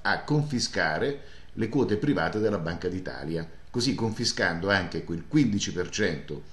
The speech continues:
di B C E di sua proprietà." Non solo, non è solo l'obiettivo più grande, ma anche il più facile da raggiungere, e io sono abbastanza d'accordo.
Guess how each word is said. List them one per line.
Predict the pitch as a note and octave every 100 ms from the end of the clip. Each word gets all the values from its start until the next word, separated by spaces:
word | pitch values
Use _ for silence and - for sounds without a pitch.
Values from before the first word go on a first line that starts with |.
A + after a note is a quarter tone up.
| - -
di | -
B | F#2+ B2+
C | C3+
E | C3+ F2 -
di | A2
sua | A2 G#2 F#2
proprietà." | G2+ F2 G2 F2+ E2+ - - - -
Non | - C3+
solo, | - B2 A#2 A2+ A2+ - -
non | F2+ G2+
è | C#3+
solo | - G#2 G2+ F#2
l'obiettivo | E2 F2+ F2+ F#2 G#2 F#2+
più | F2 F#2
grande, | F#2+ E2+ D#2 F2
ma |
anche | A2 G#2 A#2+
il |
più | - E3
facile | - D2+ D#2+ F#2 E2+ E2+
da | F#2+ D#2+
raggiungere, | F#2 E2 E2 F2 E2 D#2+ F2
e | - G2+
io | D#2+
sono | - D#2
abbastanza | D2 D2+ - E2 D#2+
d'accordo. | D#2 D#2+ B2 F#2 D2